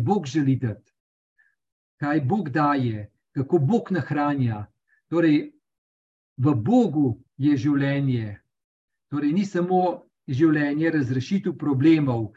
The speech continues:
premostitev človeških krhkosti, ampak da tudi tam, kjer živimo krhkost, kaj pa, če nam prav tam lahko Bog še posebej da izkusiti, kako je on prisoten in kako poskrbi.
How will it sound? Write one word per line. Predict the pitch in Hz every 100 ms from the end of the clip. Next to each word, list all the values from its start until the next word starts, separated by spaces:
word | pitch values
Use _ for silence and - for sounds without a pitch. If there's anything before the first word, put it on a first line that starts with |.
| _ -
premostitev | 160 156 151 220 208 185
človeških | - 170 151 139 - 165 -
krhkosti, | 175 135 - 160 - - 123 - _ _ - -
ampak | - 135 147 139
da | 139
tudi | 135 - 190 - -
tam, | 202 165
kjer | - 165
živimo | 113 135 147 196 196
krhkost, | - 196 147 - 175 156 - _ _ _ _ _ _ -
kaj | 202 202
pa, | 190
če | -
nam | 170 165 135
prav | 180 165 -
tam | 220
lahko | 185 147 - 151
Bog | 127 185 -
še | 160
posebej | 147 139 - 226 180 151
da | 143 151 131 _ _ _ _ -
izkusiti, | 131 - 196 196 - 160 - _ _ _ _ -
kako | 170 175
je |
on | 170 151
prisoten | 151 147 143 135 131 147
in |
kako | 139 135 135
poskrbi. | 131 117 - 123 113 110